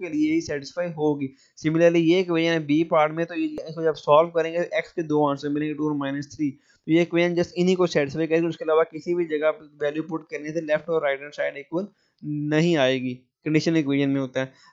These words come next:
लेकिन जब आप identity की बात करते हैं, तो identity में हमारे पास जो लेफ्ट और right side होती है, वो बिल्कुल same होती है और आप x की कोई वैल्यू भी पुट करें, तो लेफ्ट और राइट का आंसर हमें सेम मिल रहा होता है।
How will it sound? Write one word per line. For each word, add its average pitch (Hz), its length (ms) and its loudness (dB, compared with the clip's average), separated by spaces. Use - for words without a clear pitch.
लेकिन 175 260 0
जब 180 140 6
आप 180 160 4
identity 165 560 2
की 214 100 -6
बात 147 320 4
करते 160 240 -8
हैं, 170 100 -2
तो 180 100 -2
identity 151 540 -2
में 160 240 -2
हमारे 151 280 -2
पास 151 340 -4
जो 160 60 -6
लेफ्ट 170 260 2
और 160 180 0
right 151 200 2
side 156 240 0
होती 147 280 -2
है, 170 200 -6
वो 151 100 4
बिल्कुल 165 340 4
same 170 360 0
होती 160 260 -2
है 170 80 2
और 170 60 2
आप 160 140 2
x 156 240 0
की 170 80 -2
कोई 170 280 4
वैल्यू 165 260 6
भी 165 60 6
पुट 156 300 -4
करें, 160 200 -2
तो 165 60 -6
लेफ्ट 156 280 2
और 156 120 -6
राइट 143 220 2
का 151 80 -4
आंसर 143 300 -6
हमें 139 180 -10
सेम 180 380 2
मिल 151 180 4
रहा 139 200 2
होता 131 240 -2
है। 123 60 -4